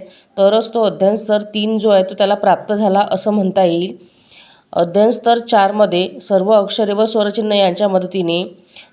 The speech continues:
तीन ते चार अक्षरी शब्द जो आहे, तो वाचत असेल, तर अध्ययन स्तर चार प्राप्त झाला आहे,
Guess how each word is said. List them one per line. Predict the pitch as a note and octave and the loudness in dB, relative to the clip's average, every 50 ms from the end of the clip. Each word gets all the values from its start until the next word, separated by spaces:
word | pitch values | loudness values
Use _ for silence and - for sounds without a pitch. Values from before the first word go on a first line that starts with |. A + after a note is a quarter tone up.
| _ _ | _ _
तीन | G#3+ G#3+ A3 A3 A3+ A3+ | -2 0 0 0 0 0
ते | A3+ B3 B3+ | 0 0 0
चार | B3 B3 A#3 G#3 G3+ | 0 2 2 2 4
अक्षरी | G#3 G3+ G3 - - G3 F#3 G#3 | 2 2 0 0 -2 0 0 -2
शब्द | G#3 - G#3+ F3+ E3 D#3+ | 0 0 -2 -2 0 -4
जो | G#3 G3+ F#3+ G3+ | -4 -2 2 2
आहे, | G3 F3+ F3 | 2 2 2
तो | F3 G3+ | 0 0
वाचत | G3+ F#3 D#3+ D#3 - A3 G#3+ | 2 2 0 0 -2 -6 -4
असेल, | A3 G3+ G3+ G#3 F#3 F#3+ G#3+ G#3 - | -4 -6 -4 -4 -4 -4 -4 -6 -6
तर | G#3+ G#3 | -2 0
अध्ययन | G3 F3 E3 - F#3+ G3+ G3+ | 0 -2 -2 -2 -2 -2 -2
स्तर | G3+ - A3 G#3+ | -4 -4 -4 -4
चार | G#3 G#3+ - G#3 F#3 F3+ G3 | -4 -4 0 2 2 2 0
प्राप्त | F#3 G3+ F#3 E3+ - - - | 0 0 0 -2 -2 -4 -6
झाला | G#3 G3+ A3 G3+ F#3+ G3+ | -6 -2 0 0 2 4
आहे, | G3+ F#3 F3+ F#3 F3+ F#3 | 2 2 2 0 -2 -4